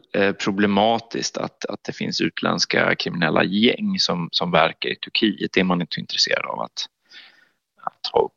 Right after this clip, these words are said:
på agendan. Och dels så tror jag när det gäller Sverige så, så stör nog det här också i den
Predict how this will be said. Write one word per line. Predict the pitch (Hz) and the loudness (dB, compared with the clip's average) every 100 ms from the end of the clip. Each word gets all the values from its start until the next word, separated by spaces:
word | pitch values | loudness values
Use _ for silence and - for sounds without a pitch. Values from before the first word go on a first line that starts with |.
| _ | _
på | - | 2
agendan. | - - - - 73 - - - 65 | 2 0 0 2 2 -2 2 2 2
Och | - | 2
dels | 101 98 | 4 4
så | - | 2
tror | 107 123 | 2 4
jag | 104 | 4
när | 95 | 2
det | |
gäller | 95 87 | 2 2
Sverige | 87 - - 104 113 143 117 78 - | 2 0 2 4 4 2 0 -2 -2
så, | - 95 | -4 -4
så | - 98 90 | -2 -2 0
stör | - - 104 107 110 107 101 | -4 2 4 4 2 0 -2
nog | 90 82 | -6 -6
det | - | -6
här | 82 85 85 | 0 0 0
också | 85 - - - | -2 -6 -8 -4
i | - | -2
den | - - | 0 -2